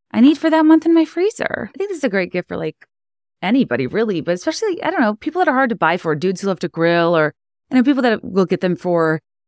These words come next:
you know, aging parents and people that can't be carrying heavy bags and do a lot of trips to the grocery store. And there's just countless reasons that I think this makes a ton of sense. And we're so grateful to Butcher Box for being a long-term Be There in Five partner. And thanks to all of you Beths who have supported them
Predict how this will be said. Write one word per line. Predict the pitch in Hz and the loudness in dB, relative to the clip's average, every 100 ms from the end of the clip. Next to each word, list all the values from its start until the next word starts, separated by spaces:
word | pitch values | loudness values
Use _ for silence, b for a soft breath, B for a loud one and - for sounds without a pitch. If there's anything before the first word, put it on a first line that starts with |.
| _ | _
you | 415 | -2
know, | 339 190 | 2 2
aging | - 254 294 - | 2 2 4 4
parents | 254 294 262 - | 4 4 2 0
and | 170 | -4
people | 247 247 | -2 0
that | 247 | -2
can't | - 269 | -2 0
be | 240 | -2
carrying | 208 247 247 | 0 2 4
heavy | 220 233 226 | 2 -2 -2
bags | 180 180 214 208 | -4 -2 -2 -2
and | 196 180 170 _ _ _ - | -2 -2 -2 _ _ _ -16
do | 165 208 | 0 2
a | |
lot | 220 220 | 4 2
of | |
trips | 226 226 | 0 -4
to | 196 | -4
the | 185 | -2
grocery | 185 214 - 247 | 0 0 2 0
store. | - 233 226 | 2 2 4
And | 220 | 4
there's | 208 190 | 2 -2
just | 220 - | -8 -2
countless | 262 262 214 - | 0 0 0 0
reasons | 175 160 147 | -2 0 -2
that | 151 | 0
I | |
think | 151 165 | -2 -4
this | 143 143 - | -4 -8 -6
makes | 190 196 - | -6 -6 0
a | |
ton | 269 | 2
of | 277 | 2
sense. | - 269 254 | 4 2 4
And | 233 208 | 2 2
we're | 226 233 - | 2 0 -2
so | - 277 | -4 -2
grateful | 220 180 - 165 156 | 0 -2 -2 -4 -4
to | - 151 | -6 -10
Butcher | 156 151 | -10 -4
Box | 156 156 | -4 -4
for | - 160 | -8 -8
being | 160 151 | -2 0
a | |
long-term | 143 143 143 156 139 | 0 0 0 -2 -2
Be | 135 135 | -4 -4
There | 139 135 | -4 -4
in | 135 135 | -4 -6
Five | - 71 - _ _ _ _ _ _ | -4 -4 -6 _ _ _ _ _ _
partner. | - 269 262 269 269 | -2 0 4 4 2
And | 214 | 2
thanks | 196 190 - | 2 0 -2
to | - | 0
all | 170 | 0
of | 165 | 0
you | 165 | -2
Beths | 151 147 - - | 0 0 -2 -6
who | 175 | -2
have | 147 | -2
supported | - 139 - 151 139 | -4 -10 -4 -4 -2
them | 139 131 | -2 -2